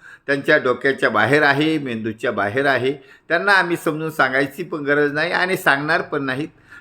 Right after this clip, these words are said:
Let them do whatever they want, कारण त्यांचं म-, अंत जवळ आलेला आहे आणि तो अंत जवळ आलेला आहे म्हणून त्यांना थोडासा भीती वाटते ह्या सैनिक समाज पार्टीच्या, आ, जन आंदोलनाची, बौद्धिक आंदोलनाची, ऑनलाइन आंदोलनाची.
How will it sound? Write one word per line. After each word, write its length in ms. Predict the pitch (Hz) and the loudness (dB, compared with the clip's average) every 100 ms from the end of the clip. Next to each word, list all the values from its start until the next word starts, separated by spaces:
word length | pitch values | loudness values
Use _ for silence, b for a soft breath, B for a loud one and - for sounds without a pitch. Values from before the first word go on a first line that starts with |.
| - | 0
Let 120 | 143 | 2
them 260 | 156 170 175 | 4 2 2
do 180 | 151 160 | 2 2
whatever 520 | 139 131 143 143 135 | 4 2 4 4 4
they 220 | 117 131 | 2 2
want, 240 | 123 139 156 - | 4 2 0 -4
कारण 220 | 123 127 | -2 -2
त्यांचं 560 | 123 123 117 - 127 113 - | -2 -4 -2 0 0 0 -8
म-, 360 | 98 104 98 80 | -10 -4 -2 2
अंत 320 | 120 165 - | 2 2 2
जवळ 320 | 151 123 147 147 | 2 4 6 6
आलेला 380 | 131 127 123 | 4 2 2
आहे 400 | 110 92 101 127 131 b b b b | 2 2 0 -4 -8 b b b b
आणि 200 | 175 190 | 0 0
तो 180 | 190 180 | 2 2
अंत 400 | 143 175 170 196 | 4 2 -2 -4
जवळ 360 | 131 156 202 | 2 4 6
आलेला 680 | 165 123 143 160 180 185 170 | 4 2 2 2 4 4 4
आहे 420 | - 131 135 180 | 2 0 4 4
म्हणून 420 | 190 151 180 285 226 | 4 4 4 4 2
त्यांना 360 | 220 202 196 180 - | 2 4 2 2 -2
थोडासा 340 | 170 165 156 170 | -2 0 2 0
भीती 300 | 120 113 127 | 0 -4 0
वाटते 380 | 104 - - 95 | 0 0 -4 0
ह्या 140 | 95 | 0
सैनिक 360 | - 135 139 135 | 0 -2 -2 -4
समाज 300 | 117 110 113 - | -6 -6 -8 -8
पार्टीच्या, 560 | 104 - 110 - 156 - B B B B | -8 -6 -10 -4 -4 -4 B B B B
आ, 140 | 120 135 | 0 4
जन 220 | 160 196 | 6 6
आंदोलनाची, 1000 | 160 135 113 101 90 85 80 101 92 - | 6 4 2 2 2 0 -4 -12 -12 -8
बौद्धिक 440 | 104 160 165 180 127 | 2 4 6 6 4
आंदोलनाची, 800 | 107 101 98 95 92 90 110 | 2 2 0 0 -2 -6 -6
ऑनलाइन 500 | 87 139 170 156 143 | -2 0 2 2 2
आंदोलनाची. 840 | 113 101 95 87 82 76 76 80 | 0 -2 -4 -4 -6 -10 -14 -20